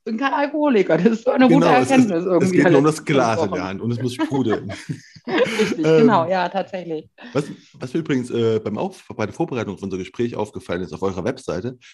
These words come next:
Speaker 2: erfährt man super wenig über dich, über euer Team. Also, ne, es ist halt unterschiedlich. Zum meisten, wenn ich über Versicherungsmarkt oder so mich so informiere, es wird immer groß über das Team geredet. Bei euch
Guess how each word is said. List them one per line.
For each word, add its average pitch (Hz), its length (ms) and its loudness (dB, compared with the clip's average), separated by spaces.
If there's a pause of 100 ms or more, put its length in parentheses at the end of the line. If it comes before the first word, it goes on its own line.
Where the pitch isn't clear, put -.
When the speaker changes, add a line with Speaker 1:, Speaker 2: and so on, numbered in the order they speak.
(180)
Speaker 2:
erfährt 165 300 -4
man 127 140 -2
super 110 360 -8
wenig 143 400 -4
über 78 220 -10
dich, - 440 -8
über 90 240 -4
euer 87 260 -6
Team. 180 280 -8
Also, 90 180 -6
ne, 98 120 -6
es 123 60 -6
ist 123 60 -8
halt 113 220 -4
unterschiedlich. 147 680 -6
Zum 113 140 -10
meisten, 127 640 -6 (300)
wenn 117 100 2
ich 120 80 -2
über 113 120 -2
Versicherungsmarkt 113 720 -6
oder 101 160 -4
so 101 120 -6
mich 95 140 -8
so 92 80 -8
informiere, 107 460 -4
es - 220 -12
wird 92 120 -6
immer 95 160 -6
groß 107 360 -2
über 95 120 -2
das 90 120 -6
Team - 240 -4
geredet. 85 380 -6 (260)
Bei 101 80 -2
euch - 500 -2